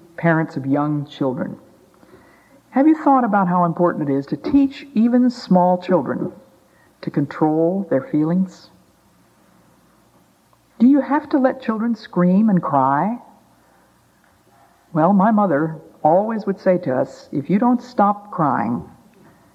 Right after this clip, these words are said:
I am going to" what? I imagine some of you mothers would have said the same thing.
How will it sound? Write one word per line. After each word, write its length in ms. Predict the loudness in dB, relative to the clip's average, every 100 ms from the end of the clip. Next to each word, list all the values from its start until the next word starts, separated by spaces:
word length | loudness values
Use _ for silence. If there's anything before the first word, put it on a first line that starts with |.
| _ _ _
I 240 | 0 2 2
am 140 | 2
going 260 | 2 2 0
to" 220 | 0 -2
what? 420 | 0 -2 -2 -4
I 120 | -6 -4
imagine 340 | -2 -2 -4
some 220 | -2 0
of 60 | 2
you 80 | 2
mothers 600 | 2 0 -2 -4 -6 -4
would 120 | -2
have 100 | -2
said 200 | -2 -2
the 100 | -2 -4
same 240 | -2 0 0
thing. 260 | 0 -2